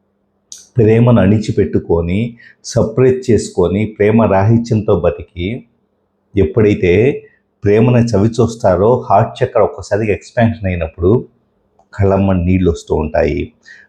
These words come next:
అది ఎనర్జీ డీటాక్సిఫికేషన్. చాలామందికి తెలియని విషయం ఏంటంటే, శరీరము తన లోపల ఉండే బ్లాకేజెస్ని క్లియర్ చేసుకునేటప్పుడు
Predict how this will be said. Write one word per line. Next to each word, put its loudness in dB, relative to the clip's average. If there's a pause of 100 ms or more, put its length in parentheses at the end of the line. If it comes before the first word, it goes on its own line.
అది 2
ఎనర్జీ 2
డీటాక్సిఫికేషన్. -4 (200)
చాలామందికి 0
తెలియని 2
విషయం -2
ఏంటంటే, -2 (300)
శరీరము 2
తన 0
లోపల 0
ఉండే 0
బ్లాకేజెస్ని -4
క్లియర్ -4
చేసుకునేటప్పుడు -2